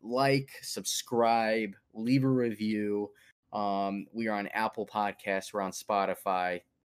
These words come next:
and we're on YouTube, the Standing Room Only Podcast. Uh, go ahead and follow our social media accounts, S R Only Pod.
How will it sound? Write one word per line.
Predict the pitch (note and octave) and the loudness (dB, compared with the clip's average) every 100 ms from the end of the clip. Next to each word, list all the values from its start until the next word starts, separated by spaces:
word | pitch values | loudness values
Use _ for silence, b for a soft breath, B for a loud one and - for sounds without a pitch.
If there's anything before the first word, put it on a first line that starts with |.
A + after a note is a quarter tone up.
| _ | _
and | A#2+ D#3+ | -2 2
we're | F3+ | 4
on | F3 F3 | 4 2
YouTube, | F3 - F#2+ - | -2 -2 -4 -2
the | A2+ | -4
Standing | - A#2+ A#2+ A2+ | -2 -2 0 -2
Room | A2 | -2
Only | G#2+ G2+ | -2 -4
Podcast. | G2 G#2 G2 - G#2 G2 - - _ _ _ _ - | -4 -4 -4 -2 -2 -2 -6 -16 _ _ _ _ -4
Uh, | G#2+ G#2 G2+ | 0 0 2
go | B2+ | 2
ahead | B2+ B2 | 2 -2
and | G#2+ | -2
follow | B2 A#2 | 0 2
our | A2+ G#2+ | 2 0
social | - A#2 - | -2 -4 -4
media | A2 A2 A2 | -6 -4 -2
accounts, | G2+ - G2+ G2 - | -2 -2 -6 -8 -6
S | A2+ - | -6 -2
R | A#2 G#2+ | 0 0
Only | G2+ F2+ | -2 -6
Pod. | E2+ - A2+ A2 G#2 | -6 -4 -2 -2 -2